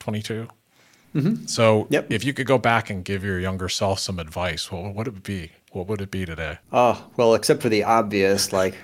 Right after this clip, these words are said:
Speaker 2: shoulda thought of that.
Speaker 1: <laughs> Yeah, right.
Speaker 2: <laughs>
Speaker 1: Buy that Apple
Speaker 2: Regis-,
Speaker 1: stock.
Speaker 2: registered those domain names.
Speaker 1: <laughs>
Speaker 2: Nineteen, what was I doing in
Speaker 1: Yeah.
Speaker 2: nineteen ninety-one?
Speaker 1: Not registering them.
Speaker 2: <laughs> I wasn't registering any domain names, that's for sure. Uh, I think I would have, uh, it's not a regret, but,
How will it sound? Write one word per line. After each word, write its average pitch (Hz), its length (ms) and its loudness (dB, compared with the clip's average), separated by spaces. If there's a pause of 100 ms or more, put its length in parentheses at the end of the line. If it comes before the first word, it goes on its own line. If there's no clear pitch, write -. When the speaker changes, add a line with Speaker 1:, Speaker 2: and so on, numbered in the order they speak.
(140)
Speaker 2:
shoulda 113 380 2
thought 127 260 8
of 131 60 4
that. 139 360 6
Speaker 1:
<laughs> - 80 2
Yeah, 98 100 2
right. 92 280 0 (320)
Speaker 2:
<laughs> - 40 -20
Speaker 1:
Buy 101 200 6
that 117 180 8
Apple 135 200 10
Speaker 2:
Regis-, - 140 6
Speaker 1:
stock. 101 300 4 (280)
Speaker 2:
registered 131 500 6
those 131 180 6
domain 151 360 6
names. 123 420 6
Speaker 1:
<laughs> - 60 0
Speaker 2:
Nineteen, 120 540 2
what 135 120 6
was 143 140 8
I 113 80 10
doing 113 320 4
in 90 100 -2
Speaker 1:
Yeah. 92 80 2
Speaker 2:
nineteen 98 380 -2
ninety-one? 92 640 -2
Speaker 1:
Not 107 240 4
registering 110 520 2
them. 73 120 -12 (240)
Speaker 2:
<laughs> - 60 0 (140)
I 107 160 2
wasn't 160 280 6
registering 160 420 6
any 147 120 6
domain 139 180 6
names, 127 180 4
that's 131 140 0
for 120 80 -4
sure. 120 160 -8 (580)
Uh, 127 400 6 (140)
I 139 100 2
think 156 280 4
I 127 80 8
would 127 180 4
have, 117 300 2 (260)
uh, 110 180 4
it's 139 220 4
not 156 140 0
a - 20 4
regret, 101 540 -2
but, 90 260 -2